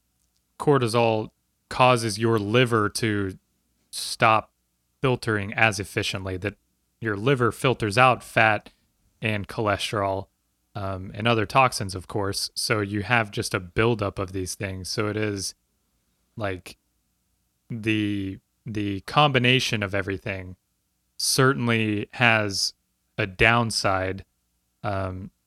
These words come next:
and when you add in, like, the digestive issues, stress and cortisol can affect the,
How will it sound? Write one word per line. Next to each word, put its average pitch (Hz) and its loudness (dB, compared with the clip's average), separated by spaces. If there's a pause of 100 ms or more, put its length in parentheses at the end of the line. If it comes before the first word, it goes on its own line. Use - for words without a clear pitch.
(240)
and 147 4
when 127 4
you 123 2
add 120 2
in, 117 0
like, 107 -4
the 107 -2
digestive 107 0
issues, 120 0 (180)
stress - -2
and 104 -6
cortisol 110 -2
can 98 -4
affect - -2
the, 98 -4